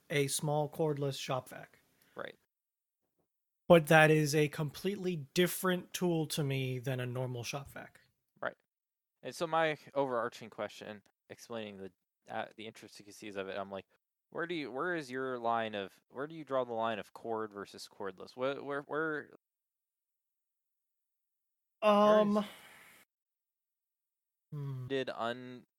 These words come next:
Speaker 2: untainted, un-
Speaker 1: Yeah. The other thing is, like, for instance, the, this DeWalt, the newer DeWalt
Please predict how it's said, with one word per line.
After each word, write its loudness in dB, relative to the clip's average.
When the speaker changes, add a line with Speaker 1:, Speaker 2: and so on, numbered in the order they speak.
Speaker 2:
untainted, -4
un- -6
Speaker 1:
Yeah. 2
The 2
other 4
thing 2
is, 4
like, 2
for 4
instance, 4
the, 4
this 0
DeWalt, 4
the 0
newer 4
DeWalt 4